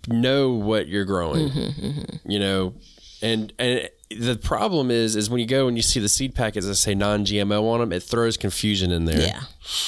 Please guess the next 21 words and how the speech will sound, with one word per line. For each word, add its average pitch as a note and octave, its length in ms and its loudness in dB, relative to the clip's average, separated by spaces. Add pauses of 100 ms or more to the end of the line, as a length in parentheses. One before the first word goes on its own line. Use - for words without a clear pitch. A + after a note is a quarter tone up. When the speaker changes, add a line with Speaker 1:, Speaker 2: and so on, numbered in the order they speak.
(460)
Speaker 1:
It C3+ 140 -4
throws F3 260 2
a, C3 60 0 (160)
it C#3 160 -4
throws A3+ 180 2
a C#3+ 60 2
monkey, A#2 360 0
a A2+ 80 0
wren-, A2 300 -4
you C3 140 -2
know, G2 240 2
a D2+ 80 0
wrench B2+ 340 0
in F#2+ 140 0
it, F2 200 -2 (360)
a G2+ 40 -6
monkey A#2 280 -4
wrench G2 280 -2
in G2 140 -4
it. D#2+ 160 -4
So, G2+ 400 0